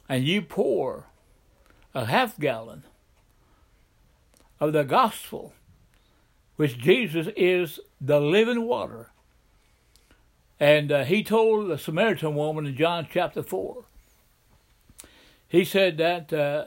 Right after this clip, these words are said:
"Whosoever drinketh this water shall thirst again, but the water that I shall give him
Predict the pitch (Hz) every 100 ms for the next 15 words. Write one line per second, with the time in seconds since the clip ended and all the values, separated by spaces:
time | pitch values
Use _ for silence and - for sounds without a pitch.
0 | - 185 247 214 226 175 170 247 202 247
1 | 269 - _ _ - _ - 143 165 190
2 | - 165 - 233 220 202 190 403 - -
3 | _ _ _ _ _ _ _ _ _ _
4 | - 160 160 156 208 220 220 214 185 269
5 | 277 - 160 139 147 139 147 143 156 156